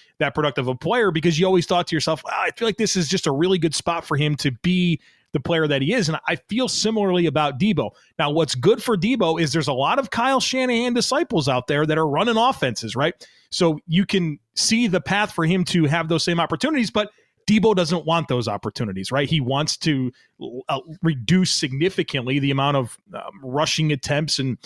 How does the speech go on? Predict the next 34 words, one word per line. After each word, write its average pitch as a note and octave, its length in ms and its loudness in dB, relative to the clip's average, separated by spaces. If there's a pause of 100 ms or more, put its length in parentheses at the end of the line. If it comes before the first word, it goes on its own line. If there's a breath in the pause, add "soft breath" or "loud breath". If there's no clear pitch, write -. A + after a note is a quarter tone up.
(300 loud breath)
you C3 60 -6
know, A#2 60 -2
manufactured D3 720 0
touches E3 360 -2
that A#2+ 120 0
he A#2 80 -4
gets. A2 220 -4
He B2 80 -2
wants C#3 200 0
to - 60 -4
be C#3 120 2
a C3 40 2
more C3 160 2
traditional C#3 460 -2
wide B2 160 -2
receiver, A3+ 420 0
which F#3+ 320 -2 (960 soft breath)
is F#3+ 140 4
kind A#3+ 180 2
of C4 80 2
an B3 60 4
interesting A#3 280 0
proposition G#3+ 580 2
because, F#3 420 2
like, F#3 200 0 (760)
because G#3+ 440 2
of A3 120 2
the F#3 100 2
role F#3 320 4
that F3 140 2
he F3+ 180 2
filled F#3 320 0
last E3+ 380 0
year, E3 100 2